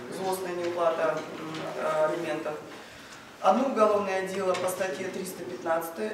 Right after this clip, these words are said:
это неисполнение, э, решения суда руководителями, э, организации. Одно уголовное дело по статье, э,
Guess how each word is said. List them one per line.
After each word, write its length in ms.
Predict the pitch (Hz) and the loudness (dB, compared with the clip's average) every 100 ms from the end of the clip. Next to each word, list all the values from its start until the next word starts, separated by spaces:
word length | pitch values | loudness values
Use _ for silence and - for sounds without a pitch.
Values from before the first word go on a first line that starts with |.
| - | -4
это 340 | 185 190 180 185 | -2 2 2 0
неисполнение, 760 | 185 - 185 185 185 175 165 160 | -2 -2 0 2 0 0 0 0
э, 360 | 165 165 165 | 2 4 2
решения 420 | 170 180 190 170 165 | 0 -2 -2 -2 -4
суда 340 | 165 170 165 | -4 2 4
руководителями, 720 | 165 165 165 165 160 165 160 151 - - - - - - - | 4 4 4 4 -2 -6 -4 -6 -8 -12 -14 -14 -14 -16 -6
э, 20 | 165 | 0
организации. 800 | 160 160 165 165 165 147 - - - - - - | 2 2 2 2 4 4 2 -6 -10 -12 -12 2
Одно 280 | - 240 294 | 6 6 4
уголовное 580 | 214 202 196 180 175 175 | 8 8 8 2 0 0
дело 300 | 180 170 160 | 2 2 2
по 300 | 165 185 175 | 2 0 0
статье, 580 | - 180 - 185 185 175 180 - - 151 156 | -2 -2 -2 -4 -2 -2 -2 -4 -2 -2 0
э, 380 | 175 175 170 | 4 6 6